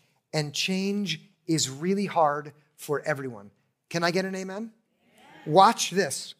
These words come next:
After Jesus asked the man if he wants to be made well, this is verse seven. The sick man answered him, "Sir,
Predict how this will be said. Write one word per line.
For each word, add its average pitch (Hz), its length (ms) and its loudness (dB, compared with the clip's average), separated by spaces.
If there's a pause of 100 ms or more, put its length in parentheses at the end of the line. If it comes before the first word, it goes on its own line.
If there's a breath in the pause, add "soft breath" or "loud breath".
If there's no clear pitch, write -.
(440)
After 180 360 6
Jesus 196 320 -2
asked 185 240 2
the 190 60 -8
man 185 120 -6
if 165 80 -8
he 185 60 -8
wants 170 220 -4
to 165 40 -4
be 180 80 0
made 165 200 -4
well, 123 200 0
this 143 180 -4
is 151 100 -10
verse 139 220 -8
seven. 120 280 -4
The 123 80 -4
sick 240 260 -2
man 202 220 2
answered 220 260 -2
him, 101 200 -14
"Sir, 190 440 0